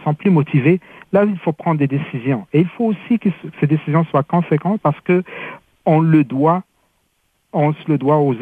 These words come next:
aux, à, à l'équipe qui est performante. Donc, quand on agit avec ces cons-, ces principes en conséquence avec les valeurs,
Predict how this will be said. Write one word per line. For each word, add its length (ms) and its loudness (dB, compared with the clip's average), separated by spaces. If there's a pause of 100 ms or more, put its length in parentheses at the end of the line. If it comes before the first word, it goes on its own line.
(140)
aux, 120 2
à, 260 0
à 120 2
l'équipe 420 0 (120)
qui 160 0
est 40 0
performante. 680 -6 (880)
Donc, 280 0
quand 280 -2
on 300 2
agit 480 2 (160)
avec 240 2 (100)
ces 80 0
cons-, 300 0 (260)
ces 80 0
principes 560 0 (260)
en 140 0
conséquence 520 0
avec 260 0
les 100 2
valeurs, 480 0